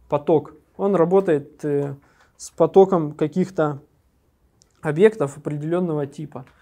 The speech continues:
Вот у него мож-, может быть, э, объявлена какая-то, какой-то псевдоним типа, с которым он работает.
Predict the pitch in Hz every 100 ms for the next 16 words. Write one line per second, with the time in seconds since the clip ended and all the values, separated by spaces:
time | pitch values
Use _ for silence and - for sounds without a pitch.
0 | _ _ _ - 208 233 208 190 190 185
1 | 190 165 170 180 180 165 156 180 - _
2 | _ _ _ _ _ - 151 147 143 143
3 | 139 - _ - 151 151 185 170 151 143
4 | 139 139 139 - 147 143 139 131 123 _
5 | _ _ - 147 160 156 - - 160 196
6 | 294 339 294 - _ _ _ _ _ 226
7 | 214 175 156 - 160 233 226 185 180 160
8 | 156 143 135 -